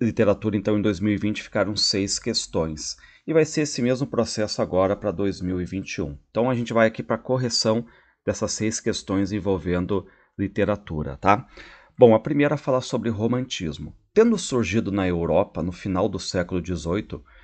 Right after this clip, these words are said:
o movimento romântico, ou seja, o romantismo, que no Brasil foi de trinta e seis a oitenta e um,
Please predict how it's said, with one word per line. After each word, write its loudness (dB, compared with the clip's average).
o -4
movimento 0
romântico, -2
ou -2
seja, -4
o -6
romantismo, 0
que -8
no -2
Brasil 0
foi -6
de -6
trinta -4
e -4
seis -4
a 0
oitenta -4
e -2
um, -2